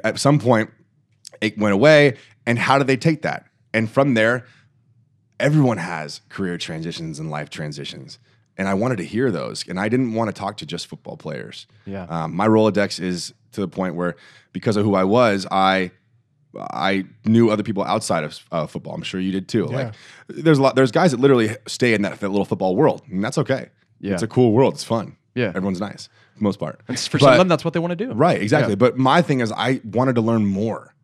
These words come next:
Speaker 1: 'cause I knew there was so much more to learn. So I interviewed comedians, C E Os, um, um,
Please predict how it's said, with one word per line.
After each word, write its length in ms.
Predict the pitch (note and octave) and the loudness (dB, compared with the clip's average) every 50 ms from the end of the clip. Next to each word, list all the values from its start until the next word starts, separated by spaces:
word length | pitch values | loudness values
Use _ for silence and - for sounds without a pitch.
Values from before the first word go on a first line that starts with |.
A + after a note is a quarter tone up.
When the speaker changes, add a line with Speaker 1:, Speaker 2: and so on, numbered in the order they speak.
| _ _ | _ _
Speaker 1:
'cause 100 | - - | -10 -6
I 40 | G2 | -2
knew 120 | A2 C3+ | 0 0
there 100 | C3 A2+ | 0 -2
was 100 | G2+ - | -4 -6
so 180 | - - C3+ B2+ | -10 -8 -8 -8
much 240 | B2+ A2+ G#2 - F2+ | -8 -8 -10 -8 -4
more 160 | G2+ G#2 A2+ G#2+ | -2 -2 -2 -2
to 60 | G2+ | -2
learn. 300 | F2 G2 B2 C3 A#2 - | -4 -6 -6 -8 -8 -8
So 100 | - G2+ | -10 -10
I 40 | G#2 | -8
interviewed 280 | G#2+ A2 F#2+ G2 F2 | -8 -8 -8 -8 -10
comedians, 760 | - - A#2+ C#3+ D#3 C#3+ C3 A2+ G2+ F2+ E2+ D#2+ D#2+ - - - _ _ _ _ _ | -8 -4 -2 -2 0 0 0 -2 -2 -2 -4 -6 -8 -10 -12 -18 _ _ _ _ _
C 340 | - - - A#2 G#2+ G2+ G2 | -10 -8 -6 -4 -4 -4 -2
E 40 | |
Os, 580 | G#2+ B2+ B2+ A#2+ A2 G2 F#2 E2+ D#2+ D#2 - - _ _ _ _ _ _ _ - | 0 2 2 4 4 4 2 0 -2 -6 -8 -14 _ _ _ _ _ _ _ -12
um, 640 | E2 F2 E2+ E2 D#2 A#1+ A1 G1+ G#1 G#1+ G#1+ G1+ - - - | -10 -10 -10 -10 -10 -12 -14 -16 -16 -18 -18 -20 -20 -18 -14
um, 440 | E2+ F2 D#2+ - - - - - | -12 -12 -10 -12 -12 -14 -18 -20